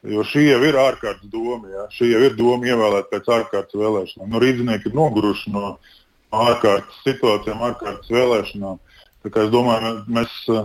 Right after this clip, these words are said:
nu, rīdzinieki priekšā, rīdzinieki nav pelnījuši, eh, nu, kaut kādu haosu, ja? It sevišķi brīdī, kad tiešām ir, ir, ir tik daudz ko darīt, ir, ir, ir tik daudz kas, eh,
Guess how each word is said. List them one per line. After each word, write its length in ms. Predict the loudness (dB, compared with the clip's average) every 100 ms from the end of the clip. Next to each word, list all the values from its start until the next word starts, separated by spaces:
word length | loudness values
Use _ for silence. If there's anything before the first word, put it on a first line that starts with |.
| -2
nu, 140 | 2 4
rīdzinieki 460 | 4 2 -2 -2 2
priekšā, 320 | 2 2 2
rīdzinieki 400 | 2 0 -4 -2
nav 140 | -2 2
pelnījuši, 720 | 2 0 -4 -6 -8 -10 -12
eh, 540 | -12 _ _ -14 -8
nu, 160 | -4 -2
kaut 240 | 0 0
kādu 320 | 2 0 0 -6 _
haosu, 560 | -4 0 0 -2 -6 -6
ja? 160 | -4 -6 _ _
It 160 | -20 -2
sevišķi 260 | 2 2 0
brīdī, 300 | 0 0 0
kad 140 | -2 0
tiešām 360 | 0 0 -4
ir, 100 | -6 -10 -4
ir, 140 | -4 -2
ir 120 | -2 -2
tik 160 | -4
daudz 220 | 0 0 0
ko 100 | -2
darīt, 360 | 0 2 0 -2
ir, 80 | -6 -6
ir, 220 | -6 -4
ir 120 | -2 -2
tik 160 | -2
daudz 240 | 2 2 2
kas, 160 | -4 -8 -2
eh, 160 | -2